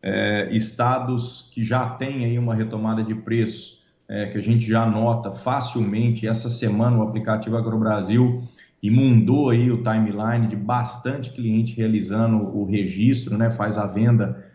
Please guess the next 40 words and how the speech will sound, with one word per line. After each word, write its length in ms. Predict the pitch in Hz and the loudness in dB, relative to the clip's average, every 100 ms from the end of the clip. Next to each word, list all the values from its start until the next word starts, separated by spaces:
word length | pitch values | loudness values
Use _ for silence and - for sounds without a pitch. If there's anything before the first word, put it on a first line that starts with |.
| _ - | _ -2
com 60 | |
a 60 | 107 | 0
indústria 560 | 95 110 139 123 110 | 2 4 4 2 -2
e 40 | 104 | -4
depois 360 | 107 113 110 | -2 0 0
vem 240 | - 113 110 | 2 2 2
até 200 | 110 110 | 0 -2
o 60 | |
regi-, 400 | 101 98 92 107 | 0 -2 -4 -2
vem 200 | 104 110 | 0 4
até 220 | 110 110 107 | 2 2 -2
o 140 | 104 | -2
aplicativo 520 | - 104 107 104 101 | -4 -4 -4 -4 -4
AgroBrasil 540 | 98 104 95 101 98 110 | -2 -2 -2 -2 0 0
pra 100 | 98 | 0
compartilhar 640 | 107 104 104 - 95 107 | -2 0 -2 -2 -2 0
a 40 | |
informação, 720 | 107 - 98 95 92 113 120 117 | 0 0 -2 -2 -4 0 4 2
pra 100 | - | 0
fazer 220 | 98 107 | -4 -4
essa 200 | - 101 | -2 0
malha 380 | 98 113 113 95 | 0 0 0 -2
de 80 | |
informação 600 | 101 98 101 98 95 110 113 | -4 -4 -4 -6 -6 -2 -2
que 60 | |
acho 80 | 107 | -4
que 60 | 101 | -8
é 40 | |
tão 180 | - 120 | -2 0
importante 520 | 123 113 101 104 104 | 0 0 -2 -2 -6
pra 100 | 98 | -6
todo 220 | 95 101 | -4 -4
mundo. 400 | 92 110 123 - - - - - - | 2 4 4 2 -6 -12 -18 -12 0
Mato 300 | 107 208 113 | 2 2 2
Grosso 320 | 127 120 120 | 2 2 2
do 100 | 110 | 0
Sul 220 | - 135 | 0 2
é 60 | 120 | 4
um 180 | 107 | 4
deles. 680 | 95 127 151 127 - - | 4 2 2 0 -2 -8